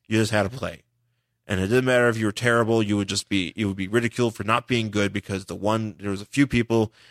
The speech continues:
that were on the team whose fathers played football, and that means that they were good. So they had to be good to respect their fathers 'cause their fathers watched them play. And they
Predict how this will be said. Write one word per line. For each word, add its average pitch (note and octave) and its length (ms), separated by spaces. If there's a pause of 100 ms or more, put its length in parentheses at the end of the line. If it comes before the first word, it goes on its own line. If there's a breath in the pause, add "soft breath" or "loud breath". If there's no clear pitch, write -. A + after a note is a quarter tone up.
(140)
that F2 120
were F#2+ 100
on E3 180
the C#3+ 60
team A#2+ 440 (200)
whose - 160
fathers C#3 460
played A2+ 300
football, G2 640 (260 soft breath)
and E2 260
that A2+ 200
means G#2+ 160
that F#2+ 200
they C#3 180
were C3+ 160
good. G2+ 420 (200)
So G2+ 240
they C3+ 240
had B2 260
to A2 60
be A2 140
good G#2 280
to G2+ 80
respect G#2+ 480
their G#2+ 80
fathers F#2+ 460
'cause G2 120
their F#2 80
fathers G#2+ 540
watched G2+ 400
them G2 140
play. G2 420 (260 soft breath)
And G2 160
they G2+ 140